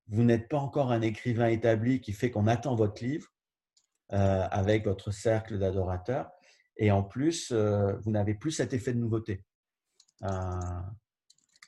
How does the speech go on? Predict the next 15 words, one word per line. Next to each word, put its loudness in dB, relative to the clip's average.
et -2
alors, 0
euh, -6
Olivier, 2
il 2
y 0
a 2
un 0
problème 2
encore, -4
une -4
problématique 0
supplémentaire, -4
c'est -6
que -4